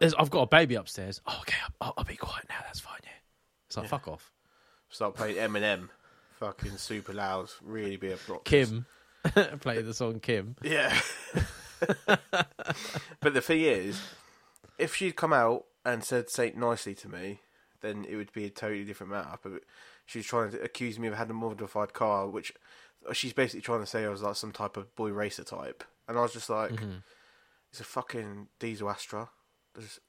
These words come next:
Speaker 2: it's as loud as it's gonna be. I'm not driving an electric car."
Speaker 1: Oh, fuck that. Not a fucking chance. Costs more to fucking fix the fuckers.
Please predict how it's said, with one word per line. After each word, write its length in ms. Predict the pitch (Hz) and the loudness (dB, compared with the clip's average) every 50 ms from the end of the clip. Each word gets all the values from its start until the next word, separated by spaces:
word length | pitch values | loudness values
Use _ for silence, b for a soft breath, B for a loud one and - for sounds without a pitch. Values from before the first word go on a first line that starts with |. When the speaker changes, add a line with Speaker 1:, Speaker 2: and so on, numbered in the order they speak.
| _ _ _ _ _ _ _ _ _ _ - 127 113 - | _ _ _ _ _ _ _ _ _ _ -18 -18 -12 -10
Speaker 2:
it's 140 | 120 110 117 | -10 -8 -8
as 140 | 113 104 113 | -8 -6 -2
loud 240 | 117 113 113 107 101 | 0 0 0 0 -4
as 100 | 101 101 | -8 -10
it's 120 | 95 101 98 | -10 -10 -10
gonna 180 | - 101 101 98 | -10 -10 -10 -6
be. 260 | - 104 98 - - - _ _ _ _ _ _ _ _ _ _ _ _ _ _ _ _ _ _ _ _ _ _ _ _ _ _ _ _ _ _ _ _ _ _ - 117 | -6 -6 -6 -6 -10 -16 _ _ _ _ _ _ _ _ _ _ _ _ _ _ _ _ _ _ _ _ _ _ _ _ _ _ _ _ _ _ _ _ _ _ -10 -4
I'm 60 | 127 | -2
not 120 | 135 120 | -2 2
driving 240 | - 131 123 117 113 | 4 4 4 4 2
an 60 | 110 110 | -2 -2
electric 360 | 110 113 - - - - - | 0 -2 -2 -4 -8 -8 -6
car." 300 | - 117 107 - - - - _ _ _ _ _ _ _ _ _ _ _ _ _ _ _ _ _ _ _ _ _ _ _ - - | -2 -2 -2 -2 -4 -8 -12 _ _ _ _ _ _ _ _ _ _ _ _ _ _ _ _ _ _ _ _ _ _ _ -6 -2
Speaker 1:
Oh, 120 | 120 110 | -2 0
fuck 280 | 104 - - 117 - - | 0 0 -4 -4 -4 -4
that. 220 | 98 95 95 - _ _ _ _ _ _ - | -8 -8 -8 -10 _ _ _ _ _ _ -8
Not 160 | 127 113 98 | -8 -6 -6
a 20 | 98 | -6
fucking 340 | - 104 92 - 101 92 | -8 -10 -8 -8 -8 -10
chance. 480 | 85 - 104 98 95 95 90 - - - _ _ - | -8 -6 -4 -4 -4 -6 -8 -10 -14 -16 _ _ -8
Costs 240 | - - 139 - - | 0 0 0 0 0
more 140 | 123 110 104 | -4 -4 -4
to 60 | 95 | -4
fucking 300 | - - 101 - 107 98 | -4 -6 -6 -6 -8 -10
fix 240 | - - 120 - - | -8 -10 -12 -12 -12
the 80 | 101 | -16
fuckers. 460 | - - 95 - - 101 98 - - | -14 -14 -16 -14 -12 -14 -14 -14 -16